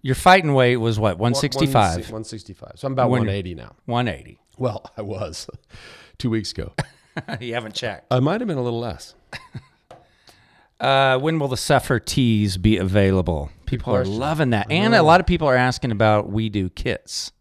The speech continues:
Speaker 2: When are they gonna
Speaker 1: I
Speaker 2: be
Speaker 1: bet
Speaker 2: ready?
Speaker 1: there were fifty messages about
Speaker 2: Tuesday.
Speaker 1: We Do
Speaker 2: Hicks
Speaker 1: kits.
Speaker 2: says that we got, we get restock on Tuesday. So
Speaker 1: We
Speaker 2: we'll
Speaker 1: do.
Speaker 2: talk about that, I
Speaker 1: Okay,
Speaker 2: guess,
Speaker 1: we'll do that at the
Speaker 2: uh,
Speaker 1: end.
Speaker 2: Tuesday.
Speaker 1: Okay.
Speaker 2: Today's Sunday, right?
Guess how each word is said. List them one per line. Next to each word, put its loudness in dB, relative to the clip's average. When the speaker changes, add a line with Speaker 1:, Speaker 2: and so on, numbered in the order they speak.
Speaker 2:
When -10
are -12
they -12
gonna -8
Speaker 1:
I 6
Speaker 2:
be 2
Speaker 1:
bet 6
Speaker 2:
ready? -8
Speaker 1:
there 4
were -2
fifty -4
messages -2
about 0
Speaker 2:
Tuesday. 0
Speaker 1:
We -2
Do 0
Speaker 2:
Hicks -2
Speaker 1:
kits. -6
Speaker 2:
says -8
that -6
we -6
got, -4
we -10
get -6
restock -6
on -4
Tuesday. -12
So -6
Speaker 1:
We 6
Speaker 2:
we'll 0
Speaker 1:
do. 6
Speaker 2:
talk -2
about -4
that, -6
I -8
Speaker 1:
Okay, -10
Speaker 2:
guess, -8
Speaker 1:
we'll -12
do -6
that -4
at -4
the -6
Speaker 2:
uh, -6
Speaker 1:
end. -10
Speaker 2:
Tuesday. -14
Speaker 1:
Okay. -10
Speaker 2:
Today's -6
Sunday, -4
right? -8